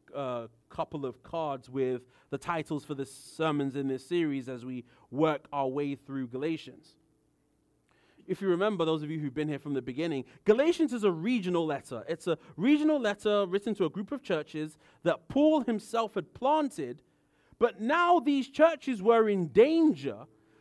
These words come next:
of abandoning the gospel message that they had heard from Paul. In fact, if you turn back to chapter one, Galatians chapter one, and verses six and seven,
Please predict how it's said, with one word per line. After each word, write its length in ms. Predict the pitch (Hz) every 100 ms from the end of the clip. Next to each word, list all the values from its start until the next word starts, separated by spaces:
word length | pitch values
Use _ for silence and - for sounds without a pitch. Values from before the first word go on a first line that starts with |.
| _ -
of 240 | 226 202 -
abandoning 920 | 202 151 156 254 311 294 269 262 254
the 120 | 214 185
gospel 640 | 113 233 262 - 254 247
message 560 | 226 269 - 143 147 - _ -
that 160 | 185
they 120 | 196
had 180 | 185 165
heard 560 | - - 302 156 135 - _ _
from 300 | _ 196 202
Paul. 380 | 277 302 170 - _ _ _ _ _ _ _
In 120 | 185
fact, 320 | 202 330 294 -
if 60 |
you 60 | 202
turn 200 | 262 262
back 180 | 220 -
to 80 |
chapter 320 | - 202 - 139
one, 460 | 156 233 143 156 - _ _
Galatians 280 | 135 170 175
chapter 280 | - 156 -
one, 320 | 147 127 143 - _ _ _
and 120 | 156
verses 380 | 156 156 151 147
six 560 | - - 202 165 - -
and 160 | 156 135
seven, 500 | - 277 262 151